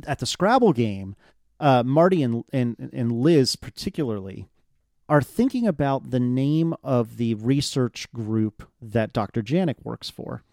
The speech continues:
And it's presented as C tech Astronomy, S E T E C Astronomy. And they start playing, what is the name? I can't think of the term for this kind of a,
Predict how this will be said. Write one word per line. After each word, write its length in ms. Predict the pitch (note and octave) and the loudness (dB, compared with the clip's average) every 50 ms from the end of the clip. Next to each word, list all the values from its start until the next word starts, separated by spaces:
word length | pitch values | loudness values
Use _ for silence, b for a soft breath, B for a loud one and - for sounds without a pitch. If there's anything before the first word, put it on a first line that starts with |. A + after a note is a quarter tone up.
| _ _ _ _ | _ _ _ _
And 140 | - B2+ B2+ | -4 -2 -2
it's 80 | A#2 - | -2 -2
presented 540 | - - C#3+ A2 C3+ C#3+ C#3+ - - C3 | 0 0 2 2 2 0 0 0 -2 -4
as 160 | A#2+ A2 A2 - | -2 -4 -4 -4
C 280 | - - - - E3+ | -6 -8 -8 -8 -8
tech 300 | - - - D3 C3+ - | -6 -4 -2 -2 -2 -4
Astronomy, 720 | - A2+ - - - - B2 A2+ G#2+ G2+ G2 G#2+ A2 - - | -6 -12 -12 -10 -6 -4 -4 -2 -2 -4 -6 -10 -12 -12 -10
S 240 | - B2+ A#2+ - - | -8 -8 -8 -6 -8
E 140 | D#3 C3 A#2 | -8 -8 -8
T 200 | - - - A#2+ | -8 -8 -8 -8
E 280 | G#2+ A2 - G#2+ G2+ | -6 -6 -6 -8 -8
C 440 | F#2 - - - A2 F#2+ F#2+ G#2 G2+ - | -8 -8 -8 -6 -6 -6 -8 -10 -12 -12
Astronomy. 640 | G#2 - - - - A2+ A2+ A2 G2+ - A2 - _ b b b b _ _ _ _ - | -12 -14 -10 -8 -6 -4 -4 -4 -6 -8 -12 -16 _ b b b b _ _ _ _ -4
And 100 | E3 D#3 | -2 0
they 100 | E3 F3 | 2 2
start 420 | D#3 - - - B3 C4 A#3 - _ _ - | 0 0 0 0 2 2 0 -2 _ _ -20
playing, 480 | - - - F3+ F3+ F3+ F3 E3 D#3 | -18 -10 -6 -4 -2 0 0 0 -2
what 240 | - C3+ C3+ A3 D#4 | -4 -4 -2 0 0
is 140 | E4+ - - | 0 -2 -4
the 80 | A3+ | -6
name? 140 | G3+ G3 F3+ - | -6 -6 -6 -6
I 100 | C#3 C#3+ | -8 -8
can't 240 | - - - - | -8 -8 -10 -10
think 120 | - E3+ C3 | -8 -6 -6
of 40 | A2+ | -6
the 60 | A2 | -6
term 400 | - - - - B2+ A#2+ A2+ G#2 | -8 -10 -8 -4 -2 -2 -2 -4
for 180 | - - A#2 | -6 -8 -10
this 140 | G2+ G#2+ - | -8 -8 -8
kind 240 | - - A#2 G#2+ G#2 | -8 -6 -6 -6 -6
of 80 | F#2+ G2+ | -6 -8
a, 180 | G2+ G2 F#2+ | -8 -10 -10